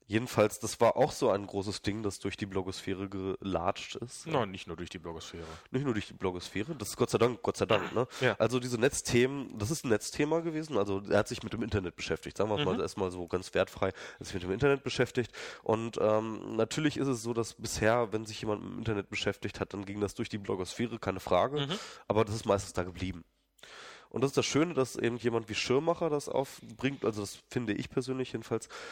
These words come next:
Speaker 1: weil es, ähm, weil er jemand ist, der auch außerhalb der Blogosphäre, sag ich mal, eine ganze Menge Bass machen kann, ja.
Speaker 2: Mhm.
Speaker 1: Und, ähm,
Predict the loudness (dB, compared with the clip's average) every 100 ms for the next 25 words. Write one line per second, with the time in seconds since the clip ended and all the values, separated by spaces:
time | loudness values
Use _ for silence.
0 | -8 4 4 6 2 -2 -4 0 2 4
1 | 2 0 -6 -8 -12 -12 -10 -8 -4 2
2 | 2 4 6 6 4 0 0 0 -2 0
3 | 2 2 0 2 2 2 0 2 2 2
4 | 0 0 -2 0 -2 -4 -4 -4 -4 -6
5 | -6 -4 -2 -2 -4 -14 -6 0 0 2
6 | 2 2 2 4 4 0 -6 -6 -6 -6
7 | -6 -4 -6 -4 -4 -2 -4 -8 -18 -4
8 | 0 0 -2 -2 2 4 2 0 -6 -8
9 | -10 -12